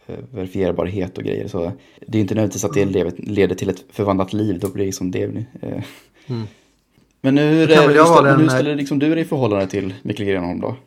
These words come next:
Speaker 3: Ja, alltså, eh, jag tillhör väl mer, eh,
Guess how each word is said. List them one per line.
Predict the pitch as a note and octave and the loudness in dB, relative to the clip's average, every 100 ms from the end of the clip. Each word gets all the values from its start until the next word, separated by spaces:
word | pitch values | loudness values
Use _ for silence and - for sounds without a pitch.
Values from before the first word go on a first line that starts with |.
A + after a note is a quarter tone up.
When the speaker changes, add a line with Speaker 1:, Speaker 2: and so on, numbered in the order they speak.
| _ _ _ _ - - | _ _ _ _ -20 -20
Speaker 3:
Ja, | - C#3+ D#3 | -6 0 0
alltså, | - F3 F3 F3+ F3+ F3+ F3+ F3 F3 | 0 -2 0 0 2 2 2 2 2
eh, | - - - - - - _ - C#3+ _ | -2 -8 -14 -14 -14 -16 _ -20 -20 _
jag | D3+ G#3 | -2 -2
tillhör | G#3 A3 F#3 | -2 -6 -2
väl | F3+ F3+ | -2 -2
mer, | F3+ F3 A3 A3+ F3 C3+ B2+ - | -2 -2 0 2 2 2 0 -2
eh, | C3 A#2+ | -2 -2